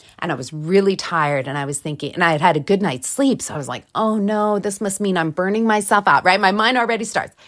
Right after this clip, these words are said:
"This must mean I'm burning myself out. I've been taking on too much. I'm not,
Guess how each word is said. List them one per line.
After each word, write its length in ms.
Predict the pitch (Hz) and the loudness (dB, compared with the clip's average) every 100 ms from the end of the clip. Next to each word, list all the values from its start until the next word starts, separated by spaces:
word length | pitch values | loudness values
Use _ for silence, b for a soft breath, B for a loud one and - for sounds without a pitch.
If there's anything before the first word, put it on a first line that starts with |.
| b b | b b
"This 200 | 196 196 | -6 -4
must 200 | 262 - | -6 -4
mean 140 | 220 170 | -6 -6
I'm 160 | 143 | -8
burning 360 | 131 175 208 220 | -6 -4 -2 -2
myself 400 | 175 - 139 180 | -4 -6 -6 -2
out. 420 | 190 196 196 - B B B B | 2 4 2 0 B B B B
I've 420 | 175 160 156 143 - | 2 2 0 -4 -8
been 160 | 139 | -8
taking 340 | - 233 240 202 | -6 -4 -2 -2
on 180 | 160 | -4
too 180 | 143 165 | -6 -8
much. 460 | 139 185 196 180 - - | -4 -2 -2 -2 -6 -4
I'm 220 | 175 180 | -4 -2
not, 300 | 165 113 | -4 -4